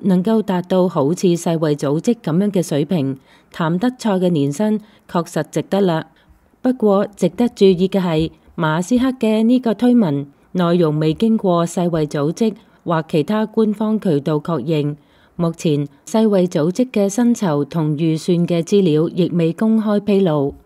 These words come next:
截至目前，世衛組織尚未就呢件事作出回應。對於呢個報料嘅真實性，以及中共報呢一條消息嘅意圖，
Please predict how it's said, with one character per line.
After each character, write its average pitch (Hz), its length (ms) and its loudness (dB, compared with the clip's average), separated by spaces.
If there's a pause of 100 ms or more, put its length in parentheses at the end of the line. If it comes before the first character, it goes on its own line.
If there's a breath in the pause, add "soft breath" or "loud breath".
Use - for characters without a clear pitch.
(380 soft breath)
截 185 160 2
至 196 200 2
目 180 160 2
前， 139 400 -2 (180 loud breath)
世 - 160 -2
衛 175 300 2
組 151 240 0
織 220 220 0 (120)
尚 180 320 0
未 175 160 2
就 165 300 -2
呢 220 100 2
件 180 220 0
事 160 220 -2
作 170 160 -2
出 214 200 -4
回 147 180 2
應。 156 360 -4 (460 soft breath)
對 208 200 4
於 233 220 4
呢 233 180 4
個 185 100 2
報 180 260 2
料 175 160 2
嘅 202 220 0
真 240 220 0
實 175 160 -4
性， 170 360 -2 (200 soft breath)
以 165 160 2
及 190 100 -2 (140)
中 233 180 2
共 180 240 0
報 196 200 0
呢 226 100 4
一 240 80 2
條 160 220 2
消 208 300 0
息 208 180 -2
嘅 175 220 0
意 185 140 2
圖， 139 380 -2